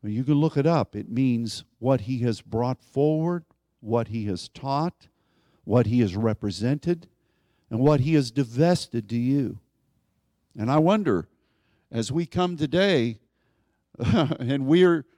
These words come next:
we're gonna be remembering him, will we remember what happened just a few days before this table? What was he troubled in? And what was his spirit groaning about? Because those are factors that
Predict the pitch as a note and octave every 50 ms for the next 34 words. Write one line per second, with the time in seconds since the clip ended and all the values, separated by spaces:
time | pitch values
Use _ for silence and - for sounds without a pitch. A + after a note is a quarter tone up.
0 | _ _ _ - C#3 D#3+ E3+ D#3 D#3 E3+ E3+ E3 D3+ C3 E3 D#3+ D3 C3+ D3 D3
1 | D3 D3 D#3 E3 F3 E3+ E3+ E3 D3+ D3 C#3+ C3+ C#3+ F3 G3 G3 E3 B2+ B2 C#3+
2 | C#3+ C3+ E3 F3 D3+ D#3+ D3+ D3+ E3 F3+ F#3+ F3+ D#3+ C#3+ C3 D3 D3+ C#3+ D3 D#3+
3 | D#3+ - D#3 C#3+ C3 C3+ D3+ - - D#3 C3+ - F3 D#3+ E3 D3 E3 E3 E3 D#3+
4 | C#3 - - D#3 - - - D#3 E3+ F#3 F3+ C3+ C#3 C#3 C3 - - - D#3+ D#3
5 | E3+ F3 D3 - F#2 E2 - _ _ _ _ _ _ _ _ _ _ _ _ _
6 | _ _ _ _ _ _ _ _ - A2+ D3+ F3 G3 - F#3 F3+ - - F#3 F3
7 | - - - D#3+ E3+ E3+ E3+ F#3 D#3 G#2+ F#2 F#2 - _ _ _ _ _ _ -
8 | A#2 G#2+ F2 D#2 - - _ _ _ _ _ _ _ _ _ _ _ _ _ _
9 | _ _ _ _ _ _ _ G#2 G#2 A2+ A2 C3 D3+ E3+ E3 E3+ D#3 - - E3
10 | - - - - E3 D#3+ C#3+ B2+ - - G#2+ A#2+ C3 C3+ B2+ A#2 G2+ E2+ E2 F2
11 | E2+ - - - - _ _ _ _ _ _ _ _ _ _ _ - - G#2 -
12 | A#2+ A#2+ G#2 - A#2+ C3 D#3 D#3 - E3 D3+ - - D#3 C#3+ C3+ - - C3+ C3
13 | A#2+ - B2+ A#2+ A#2